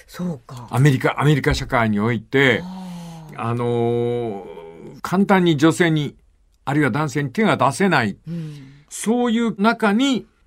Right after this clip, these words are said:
Speaker 2: ストーカー行為があったのではないだろうか。
Speaker 1: はい。
Speaker 2: なかなか考えさせますな。
Speaker 1: はい。
Speaker 2: あのー、年末ね、そういうのを語り合ったテレビ番組があったですよ。
Speaker 1: はい。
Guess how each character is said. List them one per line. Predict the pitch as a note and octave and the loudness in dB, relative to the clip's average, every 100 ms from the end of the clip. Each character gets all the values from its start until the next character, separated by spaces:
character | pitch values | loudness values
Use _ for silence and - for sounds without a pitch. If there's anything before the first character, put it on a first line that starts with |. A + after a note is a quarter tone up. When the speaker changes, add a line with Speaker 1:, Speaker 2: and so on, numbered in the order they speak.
| _ | _
Speaker 2:
ス | - - | -12 2
ト | D3 | 2
ー | |
カ | - C#3+ | 4 0
ー | |
行 | B2 B2+ A2 | 2 2 2
為 | |
が | F2+ F2 _ | 0 -8 _
あ | - | -8
っ | - | -8
た | - | -6
の | A2 | -4
で | G#2+ | 0
は | D#3 A2 _ _ _ _ - | 0 -2 _ _ _ _ -6
な | G#2+ G#2+ | 0 0
い | |
だ | F2+ D2 | -2 -10
ろ | |
う | - _ | -16 _
か。 | - - - C#3+ | -20 -18 -6 -4
Speaker 1:
は | |
い。 | G#2 | -4
Speaker 2:
な | G2 | -2
か | G2+ | -2
な | F#2 | 0
か | G#2 | -2
考 | - A#2 A#2 | 0 2 2
え | A2+ | 2
さ | G#2+ | -4
せ | G#2 | -4
ま | G#2+ | -4
す | F2+ | -2
な。 | E2 - | -8 -10
Speaker 1:
は | - D#3 D3 | -2 0 0
い。 | C3+ - _ - - - - | -2 -12 _ -20 -20 -20 -4
Speaker 2:
あ | - F3+ | 0 2
の | F3 D#3 D3+ D3+ D3+ D3 C3 - - - | 2 2 0 -2 -4 -8 -14 -18 -12 -4
ー、 | F#2+ B2 C#3+ | 2 4 4
年 | C#3+ | 0
末 | - A#2+ | 0 2
ね、 | A2+ - - _ _ _ _ - | 2 -2 -18 _ _ _ _ -18
そ | - G#2+ A#2 | -6 0 2
う | |
い | G#2 | 6
う | A2 | 6
の | G2 D#2+ | 4 2
を | - | -6
語 | - - G2+ | -10 -4 0
り | G2 | 2
合 | F#2 | 0
っ | |
た | - - E2 - _ _ - | -2 -8 -8 -10 _ _ -14
テ | F#2 | -4
レ | F#2+ | 0
ビ | G#2+ | 2
番 | G#2 G2+ | 4 2
組 | E2 E2 | 0 -4
が | D2+ | -4
あ | A2+ | -4
っ | |
た | - E2 | -2 -2
で | |
す | - - | -4 -12
よ。 | - - - _ - | -14 -16 -20 _ -2
Speaker 1:
は | C4 | 0
い。 | E3 | 0